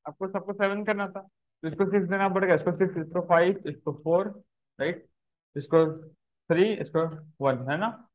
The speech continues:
तो आप सबको ऐड करके भाई ट्वेल्व, सेवनटीन, ट्वेंटी वन, ट्वेंटी फ़ाइव पर है भैया, और अपने पास तो है आठ, तो हो नहीं सकता, not possible। अब इधर आ गए तो भैया आप सब कुछ देखे, सारा फ़ोर्टीन हो रहा है, आपके पास है फ़िफ़्टीन, possible। तो भाई answer क्या हो जाएगा? Last से दो, ये होता है answer two।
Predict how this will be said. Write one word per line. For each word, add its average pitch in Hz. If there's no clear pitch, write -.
तो 180
आप 170
सबको 175
ऐड 170
करके 185
भाई 190
ट्वेल्व, 175
सेवनटीन, 175
ट्वेंटी 165
वन, 226
ट्वेंटी 165
फ़ाइव 165
पर 170
है 170
भैया, 180
और 156
अपने 165
पास 170
तो 170
है 165
आठ, 151
तो -
हो 156
नहीं 196
सकता, 190
not 139
possible। 143
अब 143
इधर 165
आ 180
गए 175
तो -
भैया 170
आप 156
सब 175
कुछ 185
देखे, 180
सारा 156
फ़ोर्टीन 160
हो 180
रहा 180
है, 180
आपके 143
पास 160
है 160
फ़िफ़्टीन, 165
possible। 156
तो -
भाई 196
answer 156
क्या 202
हो 208
जाएगा? 165
Last 143
से 233
दो, 143
ये 135
होता 147
है 143
answer 135
two। 123